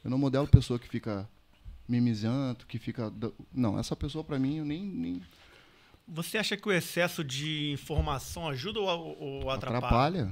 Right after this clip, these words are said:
Speaker 1: lógico,
Speaker 2: Atrapalha?
Speaker 1: atrapalha muito, muito, muito, muito. Excesso
Speaker 2: Hoje
Speaker 1: de
Speaker 2: em dia,
Speaker 1: informação.
Speaker 2: é por que que eu falo isso? Porque hoje em dia você pega o telefone, mano, um, um exemplo. Eu vou pegar, eu tô aqui fazendo uma coisa, eu pego o telefone, eu vejo, eu quero ver a hora. Na,
Speaker 1: Uhum.
Speaker 2: na minha mente tá assim, eu quero ver a hora.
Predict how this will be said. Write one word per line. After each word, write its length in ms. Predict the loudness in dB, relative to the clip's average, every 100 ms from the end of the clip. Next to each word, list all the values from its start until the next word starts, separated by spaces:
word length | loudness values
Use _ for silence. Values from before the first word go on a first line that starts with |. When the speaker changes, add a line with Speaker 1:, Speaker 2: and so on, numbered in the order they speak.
| 0
Speaker 1:
lógico, 280 | 0 0 0
Speaker 2:
Atrapalha? 140 | -2 0
Speaker 1:
atrapalha 400 | -4 -2 -2 -2
muito, 360 | -2 -4 -6 -2
muito, 540 | 2 4 2 0 -2
muito, 320 | -4 -4 -8
muito. 260 | -8 -10 -18 -20 -16 -8
Excesso 360 | -6 -2 -2
Speaker 2:
Hoje 120 | 0 0
Speaker 1:
de 60 |
Speaker 2:
em 40 | 2
dia, 80 | 2
Speaker 1:
informação. 180 | 0
Speaker 2:
é 40 | 0
por 160 | -2
que 140 | -4 -4
que 100 | -4
eu 40 |
falo 280 | -2 -2 -2
isso? 160 | -4 -8
Porque 180 | -2
hoje 180 | -2 0
em 40 | 0
dia 140 | 0
você 240 | 0 -2
pega 200 | -2 -2
o 40 | -2
telefone, 560 | -4 -6 -6 -6 -6 -6
mano, 200 | -8 -10
um, 680 | -12 -12 -10 -8 -8 -6
um 80 | -6
exemplo. 480 | -4 -4 -6 -8 -12 -12 -12 -8
Eu 60 | -6
vou 80 | -2
pegar, 220 | 2 2
eu 180 | 0 0
tô 100 | -2
aqui 160 | -2
fazendo 280 | -4 -2 0
uma 120 | -2
coisa, 220 | -2 -2
eu 20 | 0
pego 200 | 0 0
o 40 |
telefone, 380 | 0 -4 -2 -2
eu 60 | 0
vejo, 160 | 0
eu 200 | -2 -4 -8 0
quero 180 | 0 2
ver 120 | 2
a 60 |
hora. 420 | 6 6 6 2 -4
Na, 100 | -2
Speaker 1:
Uhum. 60 | 0 2
Speaker 2:
na 120 | 2
minha 220 | 4 6
mente 240 | 6 2
tá 80 | 0
assim, 160 | 0 -2
eu 60 |
quero 200 | -2 -2
ver 120 | 0 0
a 80 |
hora. 260 | 0 -2